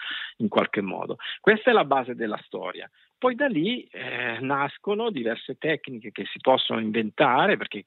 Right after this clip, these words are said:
come tutte le arti, eh, il fine, diciamo, è quello di andare oltre le conoscenze che si hanno, cercare di ottenere un effetto, ed è quello che ho fatto anch'io, inventando delle tecniche particolari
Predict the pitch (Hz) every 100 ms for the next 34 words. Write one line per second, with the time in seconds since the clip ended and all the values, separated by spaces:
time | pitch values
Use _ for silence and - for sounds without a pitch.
0 | _ - 151 156 165 151 - 143 175 120
1 | 123 - 202 220 - - - - - 127
2 | 131 127 123 117 113 117 120 110 110 127
3 | 147 - - 196 196 143 120 113 110 -
4 | 131 127 123 131 - 196 196 131 123 120
5 | 117 123 151 139 185 156 120 113 110 104
6 | 104 104 117 107 - 127 - 113 107 170
7 | 220 151 - 117 143 143 131 123 - 127
8 | 127 120 - - 110 104 98 - - 104
9 | 104 - 139 165 - 135 131 113 113 110
10 | - 131 123 110 101 - 123 - 104 110
11 | 131 - 202 175 110 117